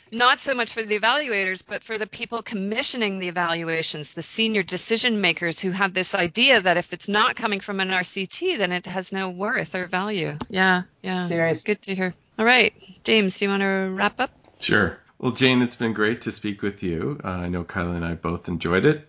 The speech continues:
Speaker 3: and I'm sure our listeners will too. Uh, we'll be happy to post all the, uh, links to information and content we talked about today. Uh, we'd encourage folks to go to our site to see that information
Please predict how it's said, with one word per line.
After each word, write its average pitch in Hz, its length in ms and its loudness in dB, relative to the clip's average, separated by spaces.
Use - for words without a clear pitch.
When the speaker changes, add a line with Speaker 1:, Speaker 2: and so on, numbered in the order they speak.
Speaker 3:
and 87 320 -4
I'm 85 140 -4
sure 90 240 -2
our 82 100 0
listeners 80 480 -2
will 73 140 -4
too. 95 380 4
Uh, 87 240 0
we'll 90 100 0
be 90 120 0
happy 98 300 0
to 90 80 -2
post - 360 -4
all 92 280 2
the, 87 360 -2
uh, 80 280 -4
links 101 500 2
to 82 260 0
information 82 600 0
and 78 80 -2
content 82 440 0
we - 80 -4
talked 80 280 -2
about 80 260 0
today. 117 420 4
Uh, 87 380 2
we'd 92 140 -2
encourage 98 340 4
folks 101 280 0
to 101 60 0
go 98 120 4
to 98 60 6
our 98 80 6
site 110 280 2
to - 80 -6
see 170 160 6
that 123 160 6
information 78 600 -2